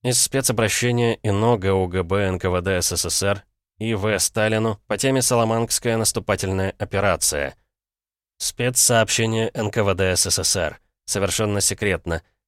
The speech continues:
Товарищам Вышинскому, Агранову, Слуцкому. Н К В Д С С С Р, Г У Г Б.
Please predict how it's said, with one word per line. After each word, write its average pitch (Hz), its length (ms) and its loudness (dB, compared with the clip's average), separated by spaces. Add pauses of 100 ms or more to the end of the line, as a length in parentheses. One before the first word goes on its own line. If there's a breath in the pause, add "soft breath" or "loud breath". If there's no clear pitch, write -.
(100)
Товарищам 104 640 0
Вышинскому, 113 760 0
Агранову, 98 520 0
Слуцкому. 82 680 -4 (560)
Н 101 140 -2
К 107 100 0
В 104 120 2
Д 113 160 2
С 98 120 2
С 90 160 0
С - 120 0
Р, 104 220 -2 (160)
Г 92 180 -4
У 101 100 2
Г 98 160 -2
Б. 90 320 -2